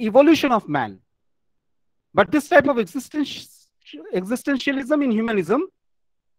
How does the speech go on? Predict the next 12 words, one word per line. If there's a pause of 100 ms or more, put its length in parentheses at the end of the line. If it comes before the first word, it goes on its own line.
(140)
was
not
sought
by
Sartre. (1160)
He
meant
that (1000)
the
existentialists (800)
start
from